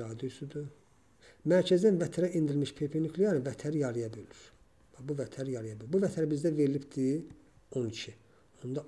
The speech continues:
altı altı bölünəcəkdir. Bu rəhlədiyim üç bucağa tətbiq edirsiniz. Ruhu şad olsun. Pifaqor teoremi.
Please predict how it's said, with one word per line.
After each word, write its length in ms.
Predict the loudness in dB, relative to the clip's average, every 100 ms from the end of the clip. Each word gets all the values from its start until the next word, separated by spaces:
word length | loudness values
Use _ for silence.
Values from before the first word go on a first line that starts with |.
| -8
altı 280 | -8 -8 -12
altı 180 | -12 -16
bölünəcəkdir. 680 | -18 -18 -20 -20 _ _ _ _ _ -20 -20 _ _ _ _ _ -4
Bu 100 | 0 2 0 -2 -6
rəhlədiyim 440 | -6 -4 -2 -2
üç 120 | -4 -6
bucağa 300 | -6 -4 -6 -10
tətbiq 320 | -14 -6 -4
edirsiniz. 520 | -2 -4 -6 -6 -8 -18 _ _ _ _ _ _ _ _ _ _ _ _ _ _ _ _ -6
Ruhu 240 | -4 -4
şad 320 | -6 -8 -8 -12
olsun. 240 | -18 -20 _ _ _ _ _ -12 -12 -16
Pifaqor 420 | -6 -4 -4 -8
teoremi. 440 | -16 -16 -18 -20